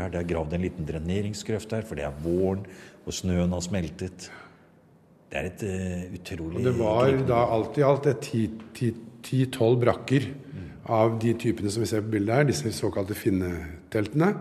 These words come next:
Speaker 2: Og så var det de to, eh, f-, mer faste brakkene i jordvoller.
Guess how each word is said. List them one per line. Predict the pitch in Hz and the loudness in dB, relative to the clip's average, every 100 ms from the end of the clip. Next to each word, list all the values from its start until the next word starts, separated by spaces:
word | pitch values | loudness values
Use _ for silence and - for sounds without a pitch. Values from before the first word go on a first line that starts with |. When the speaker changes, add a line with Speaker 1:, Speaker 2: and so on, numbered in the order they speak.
| - - - - | -8 -14 -14 -14
Speaker 2:
Og | - 113 110 107 | -4 2 4 4
så | - | 0
var | 110 | 0
det | 107 | 4
de | 107 | 2
to, | 107 - 95 107 98 - - - - - - - | 0 -2 0 0 -2 -8 -20 -20 -20 -20 -20 -8
eh, | 110 104 101 95 92 - - - - - - | -4 -2 -2 -4 -6 -10 -18 -20 -20 -20 -12
f-, | - - | -10 -6
mer | 113 104 104 | 0 4 4
faste | - 120 - 107 | 6 4 4 2
brakkene | 104 90 95 | 2 0 2
i | 110 | 4
jordvoller. | 110 92 87 90 101 | 6 4 2 0 -2